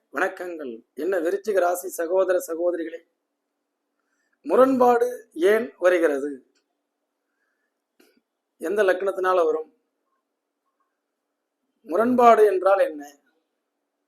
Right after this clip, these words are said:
உழைப்பால் உயர வேண்டும், திறமையை பயன்படுத்த வேண்டும். அதே மாதிரி ஓய்வறியாத உழைப்பு, நங்கூரம்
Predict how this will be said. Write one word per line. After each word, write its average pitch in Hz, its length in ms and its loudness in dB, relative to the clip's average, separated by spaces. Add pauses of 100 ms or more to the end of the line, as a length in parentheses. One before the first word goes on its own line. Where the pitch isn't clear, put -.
(420)
உழைப்பால் 190 460 4 (560)
உயர 190 160 4 (100)
வேண்டும், 165 300 -4 (1120)
திறமையை 185 420 2 (420)
பயன்படுத்த 180 460 -2 (120)
வேண்டும். 156 280 -10 (1500)
அதே 196 160 4 (100)
மாதிரி 180 280 0 (380)
ஓய்வறியாத 185 680 4 (380)
உழைப்பு, 170 360 0 (2000)
நங்கூரம் 202 460 2